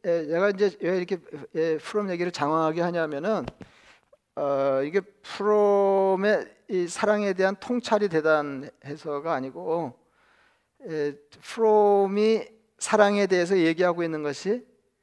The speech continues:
전부 성경에 나오는 얘기이기 때문에, 예, 그 제가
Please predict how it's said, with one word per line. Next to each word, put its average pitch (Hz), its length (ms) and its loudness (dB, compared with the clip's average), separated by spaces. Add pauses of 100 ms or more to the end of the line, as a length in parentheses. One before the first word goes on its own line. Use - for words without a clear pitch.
(360)
전부 226 380 -2
성경에 220 440 0
나오는 151 420 0
얘기이기 139 320 -6
때문에, 127 760 -8 (340)
예, 151 380 -14 (460)
그 117 440 -8 (300)
제가 143 420 0